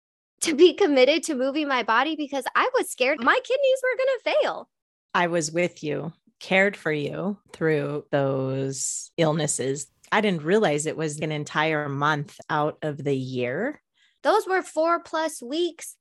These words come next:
Speaker 1: that I was not able to do my job, that my team had to cover for me because I had made myself so sick by neglecting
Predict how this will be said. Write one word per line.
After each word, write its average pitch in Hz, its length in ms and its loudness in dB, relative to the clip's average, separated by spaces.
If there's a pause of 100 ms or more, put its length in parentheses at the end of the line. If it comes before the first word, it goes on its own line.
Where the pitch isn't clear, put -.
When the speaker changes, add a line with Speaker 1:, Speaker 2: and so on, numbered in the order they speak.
(140)
Speaker 1:
that 277 100 2
I 320 120 4
was 427 260 0
not 254 280 2
able 285 260 0
to 285 160 -8
do 247 260 -8
my 220 220 -4
job, - 440 0 (500)
that 254 160 -6
my 262 320 0
team 302 340 -4
had 269 220 -2
to 226 80 -4
cover 277 480 2
for 180 240 -8
me - 340 -14
because 320 300 2
I 262 180 2
had 311 220 -2
made 254 320 -6
myself 254 560 -6 (400)
so 285 440 2
sick 311 520 -2
by 240 160 -2
neglecting 247 880 -4